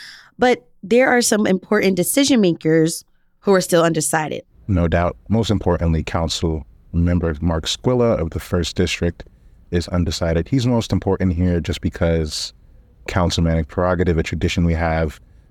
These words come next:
Speaker 2: of letting district council members, members who represent a specific district, have the final say over development within those districts.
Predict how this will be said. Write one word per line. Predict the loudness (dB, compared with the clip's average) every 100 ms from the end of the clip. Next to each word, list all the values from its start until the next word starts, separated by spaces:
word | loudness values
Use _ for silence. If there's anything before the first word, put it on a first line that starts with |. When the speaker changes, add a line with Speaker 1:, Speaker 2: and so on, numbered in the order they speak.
| -8
Speaker 2:
of | -2 0 2 2 -2 -8 -6
letting | 0 2 2 2 -2 -10 -14 -2
district | -2 0 -4
council | -2 -4 0
members, | 0 0 -2 -8 _ -20 -20 -6
members | 0 0 0
who | 0
represent | 0 2 0
a |
specific | -2 -2 -4 -4
district, | -2 -2 0 -4 -4 -18 -20 -20 -14
have | -4 -2 0
the |
final | 0 0 0 0
say | -2 0 0 0
over | -2 -2 -2
development | -2 0 0 0 -2
within | -6 -4 0 2
those | 2 0
districts. | -2 -2 -4 -6 -6 -12